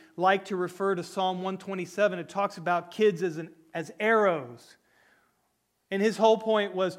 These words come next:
what is an arrow for? An arrow is to be shot. An arrow is not to be kept safe in its quiver. An arrow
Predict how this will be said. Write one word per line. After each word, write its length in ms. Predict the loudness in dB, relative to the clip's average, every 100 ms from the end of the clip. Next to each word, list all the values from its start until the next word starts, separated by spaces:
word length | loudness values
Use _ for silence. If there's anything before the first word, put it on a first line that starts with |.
| -10 4
what 180 | 4
is 120 | 4 0
an 120 | -2
arrow 400 | 4 6 6 4
for? 640 | -2 0 2 4 2 -2
An 160 | -4 -6 0
arrow 360 | 6 6 6
is 180 | 2 -2
to 100 | -6
be 160 | -4 -8
shot. 640 | -8 -2 0 2 0 -6 -20 _ _ _ _ _ _ _ _ _ _ _ _ _
An 140 | -6 -4
arrow 380 | 4 6 8 6
is 160 | 2
not 320 | 0 0 0 -4
to 80 |
be 140 | -8 -10
kept 360 | -8 -10 -10
safe 600 | -16 -8 -4 -2 -4 -10 -12
in 100 | -12
its 160 | -14
quiver. 480 | -12 -6 -4 -4 -8 -12 -10
An 140 | -10 -4
arrow 500 | 0 4 6 4 2